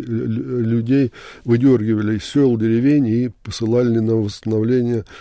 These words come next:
советского народного хозяйства. А у меня е-, есть коллега, был коллега, он сейчас на пенсии, он мне рассказывал, что, а, как он попал на русское отделение. Отец, э, попал в плен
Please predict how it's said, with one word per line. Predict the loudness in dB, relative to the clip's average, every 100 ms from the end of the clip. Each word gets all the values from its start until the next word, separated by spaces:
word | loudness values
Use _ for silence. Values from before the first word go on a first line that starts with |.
| -20
советского | -6 0 0 0 -2 -2
народного | 0 0 0 -2
хозяйства. | -2 -2 0 -2 -6 -12 -14 -16 -20 -20 -20 -20 -20 -20 _
А | 0 4 4 2 -2 -14 -20 _ _ _ -4
у | 2
меня | 4 6 6 4
е-, | 2 2 2 2 -4 -6 -6 -6 -2 2
есть | 2 4
коллега, | 4 6 6 4 4
был | 4 6 6
коллега, | 4 4 6 4
он | 2
сейчас | 0 0
на | 2
пенсии, | 4 2 2 -2 -2 -8 -20 -2
он | 4 6
мне | 8
рассказывал, | 6 4 2 2 2 0 -2
что, | 0 2 2 -2 -18 -20 -16 0
а, | 0 0 0
как | 0 4
он | 2
попал | 2 0 2 4 4
на | 4 4 4 4 2
русское | 0 2 2
отделение. | 2 2 2 2 0 -4 -10 -18 -20 -4
Отец, | 0 2 4 4 2 -8
э, | -6 2 4 4 2 0
попал | -2 2 2 2
в | -2
плен | 2 4 2 -2